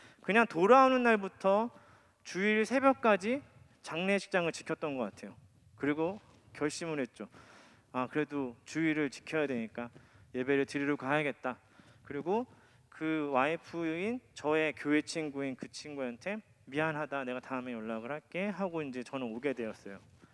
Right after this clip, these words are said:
그날 들은 말씀이 바로 이 말씀이에요. 선한 사마리아인의, 예,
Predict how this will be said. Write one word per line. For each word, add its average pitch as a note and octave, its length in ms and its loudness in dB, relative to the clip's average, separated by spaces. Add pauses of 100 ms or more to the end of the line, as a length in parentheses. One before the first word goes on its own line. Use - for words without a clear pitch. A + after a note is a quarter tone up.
(480)
그날 B3 360 8
들은 G3+ 300 6
말씀이 D#3+ 500 2
바로 C#3+ 320 2
이 C3 260 -2
말씀이에요. G#2 600 -10
선한 G#3 400 0
사마리아인의, F#3+ 920 0 (760)
예, F#2+ 200 -12